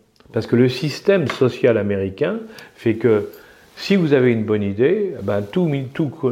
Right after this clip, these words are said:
tout malheureux que vous êtes, eh ben, vous allez gagner des fortunes. Ce qui est totalement impossible en France.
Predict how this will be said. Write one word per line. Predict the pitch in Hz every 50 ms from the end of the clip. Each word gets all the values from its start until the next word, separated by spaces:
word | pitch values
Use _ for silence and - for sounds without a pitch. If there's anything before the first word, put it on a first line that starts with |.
| 117 110
tout | 120 151 151
malheureux | 139 117 117 120 123 123 123 123 131 127 120
que | 104
vous | 98 98 101 98 120
êtes, | 147 196 202 202 - 117 95 92 - - - - - - - - -
eh | 107
ben, | 104 113 117
vous | 113 107 101
allez | 107 101 98
gagner | 101 110 117 139 143
des | 135 131
fortunes. | - 127 110 - - 117 110 95 - - - _ _ _ _ - - - - -
Ce | - - 147
qui | 147 - - 135
est | 120 104 - - - -
totalement | - 170 165 165 139 127 127 123 120 107 -
impossible | 101 98 104 101 - - 170 151 147
en | 135
France. | - - 123 113 107 - - - _